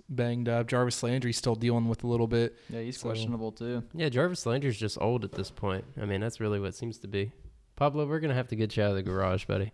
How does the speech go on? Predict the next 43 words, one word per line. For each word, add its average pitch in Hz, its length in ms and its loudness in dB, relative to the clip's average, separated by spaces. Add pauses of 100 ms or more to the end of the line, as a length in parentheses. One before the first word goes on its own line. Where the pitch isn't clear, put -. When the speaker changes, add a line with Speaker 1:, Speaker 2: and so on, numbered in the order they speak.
Speaker 2:
Fair. 113 200 -12 (160)
Speaker 3:
Well, 120 140 8
regardless, 117 680 8
who's 131 220 8
the 131 60 4
next 120 260 8
guy 120 80 8
on 110 160 8
the 98 60 2
list? 107 440 0
Speaker 2:
Yeah, 135 320 2
another, 123 480 2
uh, 117 460 2 (460)
kinda 131 260 6
big 120 260 4
out 117 440 6
is 113 200 0
David 117 280 2
Montgomery, 107 500 2
so 107 220 0
Khalil 110 340 0
Herbert's 113 420 0
season 110 440 0 (320)
Speaker 3:
Yeah, 107 240 0
he's 110 160 0
Speaker 2:
is 113 60 -2
Speaker 3:
definitely 117 300 2
in 113 60 2
the 113 80 2
Speaker 2:
approaching. 120 220 2
Speaker 3:
lineup 104 160 -4
now. 101 200 -4 (120)
Speaker 1:
As 120 160 4
he 117 80 4
was 113 100 4
probably 156 300 10
one 131 100 8
of 123 60 4
the 113 80 -2
top 123 300 4
two 123 240 4
pickups. 135 580 2
Speaker 2:
Yeah. 104 120 -2